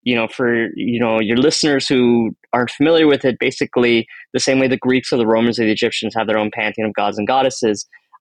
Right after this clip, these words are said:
I did the same thing. So, but for Miami. Um, so, you know, my creator god is named Pachango, and he wakes up on a divine ping pong pung, and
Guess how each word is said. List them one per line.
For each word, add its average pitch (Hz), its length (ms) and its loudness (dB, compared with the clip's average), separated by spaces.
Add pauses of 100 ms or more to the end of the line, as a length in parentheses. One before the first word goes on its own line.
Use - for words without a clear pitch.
I 117 140 2
did 123 180 0
the 123 60 0
same 113 260 -2
thing. 107 240 -4
So, 104 380 -2 (180)
but 127 100 0
for 123 140 -2
Miami. 113 500 -4 (160)
Um, 107 340 0
so, 107 320 -2
you 107 140 -2
know, 107 140 -2
my 104 400 -2
creator 123 400 0
god 107 280 0
is 110 200 -2
named 110 260 -2
Pachango, 107 720 0
and 107 100 -2
he 110 120 -6
wakes 107 280 -4
up 113 160 -6
on 110 180 -2
a 107 140 -4 (360)
divine 117 320 0
ping 123 260 0
pong 117 280 -2
pung, 117 460 0
and 110 240 -2